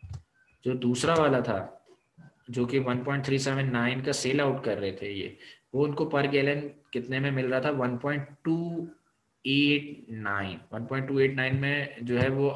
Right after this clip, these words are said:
उनके पास आ, मिल, आ रहा था और वन पॉइंट थ्री सेवन नाइन में वो sell out कर रहे थे। तो यहाँ आ जाएगा one point two eight nine of X two।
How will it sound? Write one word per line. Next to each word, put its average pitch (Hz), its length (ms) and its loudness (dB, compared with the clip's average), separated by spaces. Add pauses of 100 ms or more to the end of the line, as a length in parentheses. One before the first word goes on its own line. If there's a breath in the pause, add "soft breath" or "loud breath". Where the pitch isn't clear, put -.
(140)
उनके 120 240 -4
पास 127 320 -2
आ, 107 260 0 (140)
मिल, 110 240 -8 (140)
आ 98 300 -4
रहा 113 100 0
था 165 320 -4 (340 loud breath)
और 113 80 -4
वन 120 200 0
पॉइंट 139 180 0
थ्री 135 140 2
सेवन 127 280 0
नाइन 120 260 2
में 120 100 0
वो 135 140 2
sell 107 240 -2
out 98 220 -4
कर - 80 -8
रहे - 160 -16
थे। - 220 -2 (480 loud breath)
तो 107 80 -6
यहाँ 107 240 0
आ 117 40 2
जाएगा 117 280 2
one 117 300 2 (240)
point 117 480 0
two 123 400 0 (160)
eight 113 520 -2 (160)
nine 98 500 -6 (160)
of 110 320 -6
X - 340 -6 (840)
two। 98 280 -8